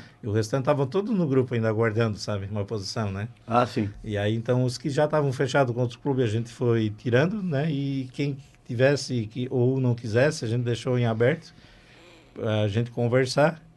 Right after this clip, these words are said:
Speaker 1: e quem não quisesse saísse. Então, hoje tá um grupo, ainda tem bastante atletas pra gente conversar, e
Speaker 2: Uhum.
Speaker 1: era, né? E a maioria tem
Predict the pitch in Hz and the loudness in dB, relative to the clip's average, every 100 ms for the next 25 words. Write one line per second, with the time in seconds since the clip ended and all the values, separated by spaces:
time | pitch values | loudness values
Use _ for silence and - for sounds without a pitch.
0 | - 120 120 131 131 123 120 139 - - | -12 -8 -6 -4 -4 -2 -2 -2 -2 -2
1 | 180 175 110 104 120 123 127 147 135 147 | -2 -4 -6 -2 0 0 0 -2 0 4
2 | 151 139 - - - _ - 101 120 135 | 4 2 -6 -20 -20 _ -8 0 2 2
3 | 131 120 110 110 131 127 123 123 120 143 | 2 0 2 2 2 2 0 0 0 0
4 | 131 120 123 123 - 107 117 117 - 120 | 0 0 2 0 0 0 0 -2 -4 0
5 | 117 113 139 165 - - - - 101 110 | 2 2 0 -2 -4 -16 -14 -4 2 2
6 | 110 104 117 135 - - - - - 104 | 2 2 0 -2 -8 -20 -20 -20 -12 -6
7 | 104 107 113 113 110 110 135 139 120 110 | -4 -2 0 0 0 0 0 -2 -2 0
8 | 104 98 101 | -2 -2 -6